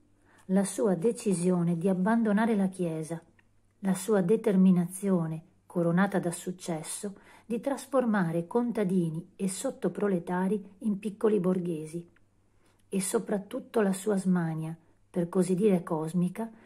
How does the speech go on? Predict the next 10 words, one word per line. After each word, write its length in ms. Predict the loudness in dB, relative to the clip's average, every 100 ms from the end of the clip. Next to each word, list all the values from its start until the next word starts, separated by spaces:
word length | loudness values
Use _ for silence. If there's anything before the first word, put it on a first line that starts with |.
| -20 -20 -6
di 180 | 0
attuare 680 | 0 0 0 2 2 0 -2
fino 240 | -2 0 2
in 140 | 2
fondo 460 | 2 0 0 2 2
lo 140 | 2
sviluppo, 720 | 0 2 2 0 -6 -10 -10 _ _ _ _ _
produrre 800 | -6 -2 0 2 2 0 -4 -4 -12
e 140 | -6 -2
consumare. 720 | 0 0 0 -2 -4 -8